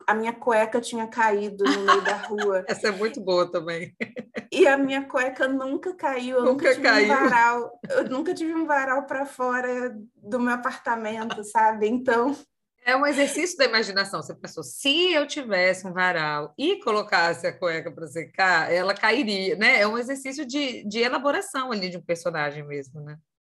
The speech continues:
Speaker 1: É, pensar em cenas e pensar em
Speaker 2: Aham.
Speaker 1: ficção, né? Pensar nessa poesia que tem um viés que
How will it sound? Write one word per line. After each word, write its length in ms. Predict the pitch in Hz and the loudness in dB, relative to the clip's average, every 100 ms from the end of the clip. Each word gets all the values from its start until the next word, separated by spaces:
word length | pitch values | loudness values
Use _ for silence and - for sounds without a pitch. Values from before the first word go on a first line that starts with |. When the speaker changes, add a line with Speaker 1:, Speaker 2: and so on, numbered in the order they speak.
| 320 | -2
Speaker 1:
É, 340 | 392 427 415 | 2 2 2
pensar 760 | 415 302 311 - 277 294 311 320 | 0 -2 -2 -2 0 0 2 2
em 160 | 370 | 2
cenas 880 | 381 - 285 294 285 226 196 190 190 | 0 -2 -2 0 -2 -2 -2 -2 -4
e 80 | 208 | -12
pensar 500 | - 220 196 226 233 | -8 -6 -2 0 0
em 160 | 254 | 0
Speaker 2:
Aham. 0 | |
Speaker 1:
ficção, 600 | 254 277 277 - 269 262 | -2 -4 -4 0 0 0
né? 180 | 240 202 | -2 -2
Pensar 440 | 196 202 208 208 214 | -4 -6 -4 -2 -2
nessa 260 | 220 220 | -4 -6
poesia 640 | 220 226 220 214 202 208 208 | -8 -2 -2 -2 -4 -4 -4
que 120 | 233 | -8
tem 420 | - 208 202 214 | -6 -4 -2 -4
um 240 | 226 226 214 | -6 -6 -6
viés 760 | 220 196 202 214 220 233 - | 2 4 4 2 -2 -8 -12
que 840 | - 220 220 214 214 208 208 208 | -14 -8 -6 -4 -2 -2 -2 -2